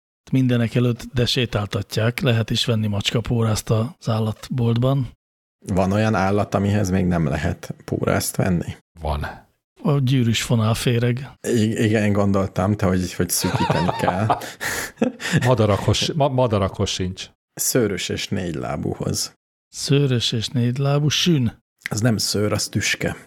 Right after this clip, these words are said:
Speaker 1: De szőr is van a sünön, nem csak tüske.
Speaker 2: Tényleg? Hasán?
Speaker 1: Igen, ott, ahol nincs tüske, ott szőr van.
Speaker 2: Hm.
Speaker 1: A hasa, emlékeim szerint, az nem szőrös, az sima bőr.
Speaker 2: Na jó, lazán kapcsolódik, igen.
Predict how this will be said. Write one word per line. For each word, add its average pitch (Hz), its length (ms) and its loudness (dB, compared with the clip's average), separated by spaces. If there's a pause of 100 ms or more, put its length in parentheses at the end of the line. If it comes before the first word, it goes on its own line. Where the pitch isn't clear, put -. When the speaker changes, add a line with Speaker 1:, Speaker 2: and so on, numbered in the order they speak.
(260)
Speaker 1:
De 139 120 2
szőr 139 320 2
is 117 140 0
van 117 140 0
a 110 60 0
sünön, 117 380 0
nem 131 220 -2
csak 104 180 -6
tüske. - 540 -6
Speaker 2:
Tényleg? 85 600 0
Hasán? 104 640 0
Speaker 1:
Igen, 117 320 0
ott, 123 180 0
ahol 127 180 2
nincs 131 200 2
tüske, 135 360 0
ott 131 120 0
szőr 123 420 0
van. 120 320 -4 (120)
Speaker 2:
Hm. 117 80 0 (440)
Speaker 1:
A 180 200 -2
hasa, 160 460 0
emlékeim 131 520 0
szerint, 123 440 0
az 123 220 -2
nem 120 400 0 (120)
szőrös, 110 520 -2
az 110 340 -2 (400)
sima 123 360 2
bőr. 117 400 2 (320)
Speaker 2:
Na 101 140 2
jó, 107 120 2 (160)
lazán 98 400 2
kapcsolódik, 85 760 -2
igen. 143 360 2